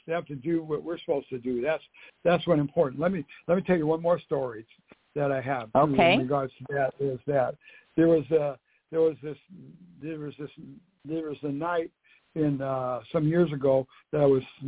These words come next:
Speaker 1: that it, it had been snowing, it was cold, it was icy out and everything, and there was snow on the ground, and, and we, we was in revival. Not, our church was in
Speaker 2: Mm-hmm.
Speaker 1: revival with another church.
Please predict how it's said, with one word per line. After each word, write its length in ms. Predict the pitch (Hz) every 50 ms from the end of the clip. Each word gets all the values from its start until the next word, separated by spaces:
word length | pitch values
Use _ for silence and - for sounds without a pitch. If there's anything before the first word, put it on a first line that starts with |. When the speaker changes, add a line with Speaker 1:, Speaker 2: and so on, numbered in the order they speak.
| 151 190 180 -
Speaker 1:
that 280 | - 156 160 151 143 143
it, 180 | 139 139 139
it 120 | 147 143 151
had 100 | 156 147
been 200 | 151 147 139 131 - -
snowing, 420 | 165 160 165 170 170 170 165 160
it 80 | 156 143
was 140 | 131 120 - -
cold, 340 | - 165 170 170 165 170 160
it 80 | 151 135
was 140 | 135 127 127
icy 440 | 151 156 165 175 165 - 185 165 160
out 280 | 160 160 156 156 - 185 156
and 100 | 147 156
everything, 560 | 156 156 160 135 - 156 151 131 135 139 - - - - - - -
and 80 | 156
there 80 | 156 151
was 80 | 147 151 -
snow 220 | - 180 180 185 175
on 100 | 170 160
the 80 | 160
ground, 440 | 143 127 165 165 165 170 165 160 143 - _ _ _ _ _ _ _ _ _ -
and, 300 | 156 156 151 147 139 131 _ _ _ _ _ _ _ -
and 320 | 160 156 151 147 147 147
we, 260 | 156 160 175 220 220 - - -
we 220 | - 156 165 180 180
was 180 | 170 170 147 139
in 180 | 185 175 160 151
revival. 680 | 156 151 139 143 170 170 175 170 151 127 120 98 - _ _ _ _ _ _
Not, 300 | 151 165 175 175 156 - - _ -
our 200 | 160 160 165 151
church 300 | - - 202 202 190 -
was 200 | 160 160 165 165
in 60 | 160 175
Speaker 2:
Mm-hmm. 160 | 165 170 190
Speaker 1:
revival 420 | 240 - - 127 127 - 113 110 127
with 160 | 147 143 135
another 340 | 143 151 160 170 165 151 123 - -
church. 240 | 165 131 - -